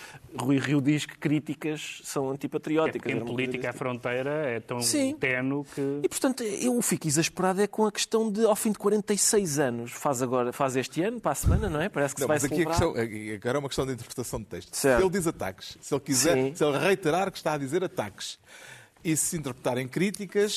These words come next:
Speaker 1: Sim,
Speaker 3: há um,
Speaker 1: com
Speaker 3: um
Speaker 1: certeza.
Speaker 3: problema de
Speaker 1: Não, mas eu
Speaker 3: legitimidade da
Speaker 2: Depende do que ele quer
Speaker 3: interpretação.
Speaker 2: dizer por ataque.
Speaker 1: É isso, é
Speaker 2: A
Speaker 1: que
Speaker 2: que é
Speaker 1: eu,
Speaker 2: que ele chama ataques?
Speaker 1: nesse caso eu quero saber
Speaker 3: Pois
Speaker 1: o que
Speaker 3: é
Speaker 1: é que
Speaker 3: isso.
Speaker 1: ele chama ataques.
Speaker 3: Pronto, aí está. Esse é um
Speaker 1: Hum,
Speaker 3: ponto
Speaker 1: mas
Speaker 3: que
Speaker 1: eu
Speaker 3: valia a pena esclarecer.
Speaker 1: Sim, então vamos para o primeiro ponto. Eu,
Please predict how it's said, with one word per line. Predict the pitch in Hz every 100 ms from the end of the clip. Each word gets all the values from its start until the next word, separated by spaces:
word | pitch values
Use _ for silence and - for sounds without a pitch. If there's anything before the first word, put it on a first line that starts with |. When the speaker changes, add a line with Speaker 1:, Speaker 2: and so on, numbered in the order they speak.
| -
Speaker 1:
Sim, | - - - - - 285
Speaker 3:
há | 147 131
um, | 139
Speaker 1:
com | 147
Speaker 3:
um | 147
Speaker 1:
certeza. | 147 165 156
Speaker 3:
problema | 147 151 165 170
de | 151
Speaker 1:
Não, | 175 175 185
mas | 151 151
eu | 214
Speaker 3:
legitimidade |
da | 151
Speaker 2:
Depende |
do |
que | 175
ele |
quer | 180 170
Speaker 3:
interpretação. | 170
Speaker 2:
dizer | 165 180
por |
ataque. | 196 208 196 202
Speaker 1:
É | 196 233
isso, | 254 160
é |
Speaker 2:
A |
Speaker 1:
que | 147
Speaker 2:
que |
é | 160
Speaker 1:
eu, |
Speaker 2:
que | 165
ele | 175
chama | 175 165
ataques? | 151 135
Speaker 1:
nesse | 170 160
caso | - 202
eu | 214
quero | 233
saber | - 190
Speaker 3:
Pois | 226
Speaker 1:
o |
que |
Speaker 3:
é |
Speaker 1:
é | 147
que |
Speaker 3:
isso. | 190
Speaker 1:
ele | 226
chama | 233 247
ataques. | 254 - 104 139
Speaker 3:
Pronto, | 143
aí | 110
está. | 101 120 147 113
Esse | 113 117 139
é |
um | 143 147 143
Speaker 1:
Hum, |
Speaker 3:
ponto | 165 135
Speaker 1:
mas | 156 156 160 160 -
Speaker 3:
que | - 127 151
Speaker 1:
eu | 156
Speaker 3:
valia | 151 151
a |
pena | 156 151 151 151
esclarecer. | 151 - 160 - 143
Speaker 1:
Sim, | 135 226 156
então | 127 214
vamos | 180 160
para | -
o | 127
primeiro | 160 220
ponto. | - 107 90 - - - - -
Eu, | 127